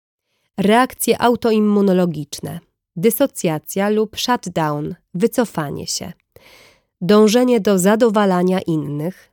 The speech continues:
nadskakiwanie innym, unikanie, inne problemy psychiczne. Możesz potraktować traumę jako uporczywą reakcję na nierozładowany stres.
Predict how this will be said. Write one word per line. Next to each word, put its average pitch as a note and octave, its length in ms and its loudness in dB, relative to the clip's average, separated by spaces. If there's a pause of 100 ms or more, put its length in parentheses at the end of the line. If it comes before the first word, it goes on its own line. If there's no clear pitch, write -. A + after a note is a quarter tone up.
nadskakiwanie F#3+ 1080 -2
innym, E3 680 -2 (600)
unikanie, F3 760 0 (580)
inne C4+ 400 2
problemy E3+ 500 -2
psychiczne. - 720 -10 (1200)
Możesz D4 420 4
potraktować - 760 -2
traumę A3+ 560 2
jako F#3+ 360 0
uporczywą A#3 840 0
reakcję G#3 640 -2
na F#3 160 2
nierozładowany F3 880 0
stres. - 540 -10